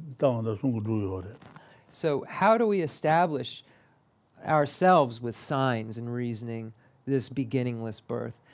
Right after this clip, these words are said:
Speaker 2: And in the Pramanavartaka Karika, uh, Dharmakirti's commentary on the Compendium of Valid Cognition, we find three signs,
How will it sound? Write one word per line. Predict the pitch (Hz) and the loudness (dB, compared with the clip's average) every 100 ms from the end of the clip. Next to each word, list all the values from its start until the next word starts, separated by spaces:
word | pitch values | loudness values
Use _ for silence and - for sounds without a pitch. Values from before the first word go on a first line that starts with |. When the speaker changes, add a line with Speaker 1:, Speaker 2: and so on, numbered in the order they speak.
| - - | -14 -4
Speaker 2:
And | 160 | -2
in | 160 | 0
the | 147 | -2
Pramanavartaka | - 175 202 190 151 165 160 160 139 | 2 2 4 2 4 2 0 -4 -6
Karika, | - 165 175 165 123 113 - - - | -2 0 0 -2 -4 -4 -10 -20 -12
uh, | 127 123 | -6 -6
Dharmakirti's | 117 143 151 131 151 143 139 120 | -2 -2 -2 -4 -4 -4 -4 -8
commentary | - 143 147 143 147 135 | -4 -4 -4 -4 -2 -2
on | 127 | -2
the | 123 | -6
Compendium | 110 123 139 139 135 120 | -8 -8 -4 -4 -4 -6
of | 117 | -4
Valid | 123 123 123 | 0 0 -2
Cognition, | - 123 117 131 143 123 113 - _ - _ _ _ _ - | -4 -4 -4 -6 -8 -8 -12 -14 _ -20 _ _ _ _ -6
we | 143 | -4
find | 160 151 139 | 0 0 0
three | - 156 175 175 | -4 0 0 0
signs, | - 160 170 143 120 110 107 | 0 2 4 4 0 -6 -12